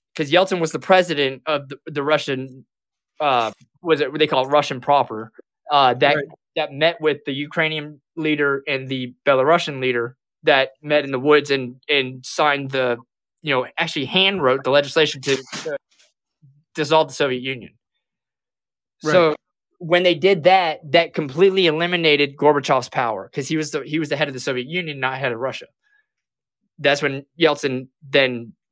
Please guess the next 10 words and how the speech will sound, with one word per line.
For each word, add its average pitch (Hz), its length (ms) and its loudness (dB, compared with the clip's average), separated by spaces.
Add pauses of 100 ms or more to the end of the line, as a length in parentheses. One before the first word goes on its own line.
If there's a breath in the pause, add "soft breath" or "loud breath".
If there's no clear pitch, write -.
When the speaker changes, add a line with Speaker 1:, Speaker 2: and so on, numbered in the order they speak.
Speaker 1:
was 131 280 0 (140)
the 127 200 -6
big 123 240 0
guy. 85 220 -8 (760 soft breath)
Um, 113 520 2 (680)
but 156 240 2 (100)
the 151 460 0 (180)
deal 196 400 4
was 143 280 -2
that 139 360 2